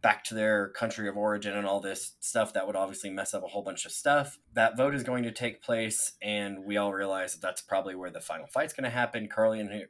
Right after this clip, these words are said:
her crew are getting ready to go there. The last scene of the episode is Sam opening the box from the Wakandans, and that's where it cuts because, of course, they have to leave you with a cliffhanger.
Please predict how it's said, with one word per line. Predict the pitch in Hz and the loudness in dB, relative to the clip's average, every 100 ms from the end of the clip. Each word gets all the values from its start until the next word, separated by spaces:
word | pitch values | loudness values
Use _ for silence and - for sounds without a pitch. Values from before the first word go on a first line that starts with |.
| - | -10
her | 117 | -10
crew | - 113 104 104 | -6 -4 -2 -2
are | 90 87 _ _ _ _ - | -2 -4 _ _ _ _ -6
getting | 110 104 | -4 -2
ready | 101 98 92 | -2 -4 -6
to | 90 90 87 - | -6 -6 -10 2
go | 143 135 | 4 6
there. | 123 120 113 113 113 _ _ _ _ _ _ | 4 4 6 4 0 _ _ _ _ _ _
The | 113 107 101 | 4 6 6
last | 110 147 147 | 6 6 6
scene | - 139 | 0 0
of | 123 | 0
the | 113 | 0
episode | 113 120 123 - 113 113 110 | -2 -2 -4 0 0 0 -2
is | 107 98 92 - | -4 -6 -4 -2
Sam | 113 107 104 - - | 2 2 0 -6 -8
opening | 113 123 120 120 | -6 -4 0 0
the | 113 | 2
box | 107 117 - - - | 4 2 2 -10 -6
from | 123 | -2
the | 123 | -2
Wakandans, | 117 113 127 131 131 131 123 123 120 - _ _ _ | -2 -4 -2 -2 0 0 0 -2 -4 -8 _ _ _
and | 92 101 95 92 85 | -8 -6 -6 -8 -2
that's | 95 - | -2 0
where | 101 92 | -2 -2
it | - | -2
cuts | 107 98 - | -2 -2 -4
because, | 98 98 92 | -10 -12 -14
of | - | -12
course, | 104 95 - | -8 -6 -4
they | 92 | -2
have | 92 | -4
to | - | -4
leave | 95 92 | -10 -10
you | 87 | -12
with | 85 | -14
a | |
cliffhanger. | - 147 139 127 127 120 120 | -8 -6 -4 -2 0 -2 -2